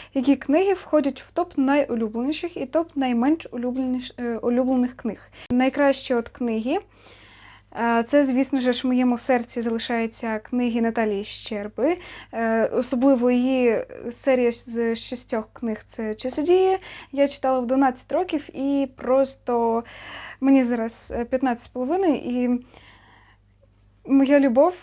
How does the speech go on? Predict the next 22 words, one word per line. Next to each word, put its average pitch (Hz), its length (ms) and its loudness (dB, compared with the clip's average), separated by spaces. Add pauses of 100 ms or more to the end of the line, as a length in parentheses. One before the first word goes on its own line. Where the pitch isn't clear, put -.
(280)
не 269 340 2
завершилася 262 1000 -2
і 233 340 -4
не 240 380 2
зникла 240 540 2
до 269 120 -2
цієї 277 560 -2
історії. 277 640 2 (340)
Зараз 277 880 0
також, 269 680 2
е, 240 260 -2
входить 254 600 2
Рутве 254 760 0 (100)
«Поворот», 240 460 -2 (100)
е, 240 80 -4
«Поворот 247 440 2
ключа». 277 640 0 (480)
Дуже 277 400 2
люблю 247 360 2
Зільбер, 240 680 2 (480)
дуже 269 440 2
люблю, 247 760 2